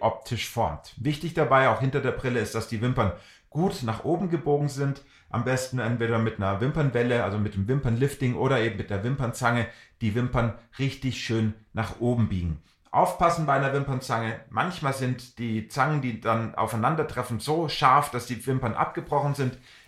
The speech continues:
Immer erstmal mit dem Daumen kontrollieren. Ich hatte schon mal eine Wimpernzange, die ich unbedingt haben wollte und ich bin mit dem Daumen <laughs> entlang gegangen und ich hatte danach einen Schnitt im Finger. Also vorsichtig bei der Auswahl der Wimpernzange.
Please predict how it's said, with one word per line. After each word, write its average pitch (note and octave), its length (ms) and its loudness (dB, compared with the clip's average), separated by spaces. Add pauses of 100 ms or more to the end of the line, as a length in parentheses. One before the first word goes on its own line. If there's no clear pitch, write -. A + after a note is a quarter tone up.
(100)
Immer F3 320 6
erstmal D3 400 4
mit C#3 160 -2
dem B2+ 120 2
Daumen C#3+ 380 6
kontrollieren. C3 580 -2
Ich A#2 160 -4
hatte D#3+ 200 0
schon C#3 160 -2
mal C3 100 6
eine B2+ 160 0
Wimpernzange, C3+ 560 0
die B2+ 120 -4
ich A2 160 -10
unbedingt C#3+ 360 0
haben C#3 240 4
wollte B2+ 220 4
und A#2+ 80 -2
ich G#2+ 100 -10
bin C3 120 0
mit B2 100 4
dem A2+ 100 -4
Daumen C#3+ 300 6
<laughs> - 0 -
entlang A#2+ 320 0
gegangen C#3 360 2 (380)
und A#2+ 120 0
ich C3 100 0
hatte A#2 160 0
danach A#2 340 4
einen A2 120 0
Schnitt D3+ 340 4
im A#2+ 140 0
Finger. G#2 520 2
Also C#3+ 280 6 (360)
vorsichtig C#3 760 6
bei C3 100 4
der A2 220 0
Auswahl B2 520 0 (280)
der C#3 160 2
Wimpernzange. F#2+ 640 -4